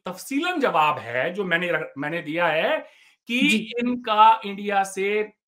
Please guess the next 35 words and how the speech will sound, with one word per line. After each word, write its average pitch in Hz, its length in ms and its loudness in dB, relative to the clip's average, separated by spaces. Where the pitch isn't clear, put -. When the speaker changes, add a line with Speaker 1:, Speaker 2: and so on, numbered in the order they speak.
Speaker 1:
पैसा 160 280 0
कमाना 190 360 -2
तो 190 120 -8
मकसद 180 320 -8
है 165 220 0
ही 220 140 -2
है, 185 360 -4
उससे 226 300 -2
भी 240 140 -4
बड़ा 180 240 2
मकसद 139 440 -6
ये 185 200 2
भी 233 160 -2
है 170 220 2
कि 190 140 -10
ये 202 480 -2
धीरे-धीरे 196 1000 0
हमें 190 260 -2
खुश 220 220 -8
करते 220 360 -4
हैं, 202 240 -2
वही 185 260 -2
बातें 226 340 2
कहती 208 360 -4
हैं 202 220 -4
जो 208 100 -2
हमारे 175 340 0
कानों 185 340 0
को 196 100 -8
अच्छी 185 200 -8
लगती 202 300 -6
हैं। 196 320 -4
आज 202 200 8
दिवाली 196 440 2
है, 202 420 2